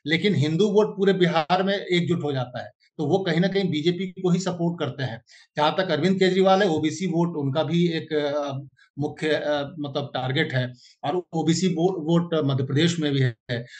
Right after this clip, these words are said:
तो वो उसमें कितना सेंध लगा पाएंगे, क्योंकि अभी तक वहां पर उनकी पहुंच नहीं है, उनकी पहचान उतनी नहीं है जितनी दिल्ली और पंजाब और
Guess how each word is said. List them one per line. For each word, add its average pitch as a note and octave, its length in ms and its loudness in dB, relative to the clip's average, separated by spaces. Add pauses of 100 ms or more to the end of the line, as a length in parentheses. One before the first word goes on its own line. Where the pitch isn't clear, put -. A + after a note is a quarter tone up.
(120)
तो F3 300 2 (100)
वो G#3 420 8
उसमें F3 360 4
कितना G#3+ 260 4
सेंध G3+ 220 2
लगा G3 240 6
पाएंगे, G3 300 0
क्योंकि G3 220 -2
अभी F3 200 2
तक G3+ 160 -4
वहां C#3 260 -2
पर G#3 180 4
उनकी F#3+ 420 -2 (600)
पहुंच D#3 300 2
नहीं C#3 240 4
है, F#3+ 180 8
उनकी D3+ 200 -2
पहचान D3 440 0
उतनी C#3+ 440 -2
नहीं F#3 180 2
है G3+ 80 2
जितनी D3 220 -2
दिल्ली C#3+ 320 4
और D3+ 140 4
पंजाब D3 440 0
और C#3+ 260 0